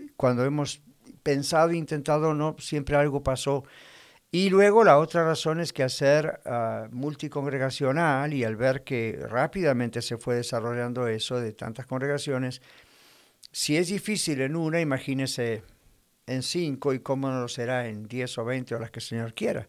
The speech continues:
Entonces, Dios puede cambiar todas las cosas,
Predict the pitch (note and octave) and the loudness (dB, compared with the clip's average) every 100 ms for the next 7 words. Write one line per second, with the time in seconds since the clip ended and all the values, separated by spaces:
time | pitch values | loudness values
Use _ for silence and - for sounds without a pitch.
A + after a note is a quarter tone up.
0 | _ - - - _ - A#2 C3 B2 B2+ | _ -20 -20 -20 _ -12 -4 -2 0 0
1 | B2 A#2+ A2+ - B2+ C3 - B2 A#2+ A#2 | -2 -2 -4 -4 -2 -2 -2 -2 -2 -4
2 | A2+ A#2 A2+ A#2+ A#2 C3+ F#3 F#3+ - F#3 | -2 -4 -2 0 2 2 2 2 0 -2
3 | - G3 - | 0 0 -2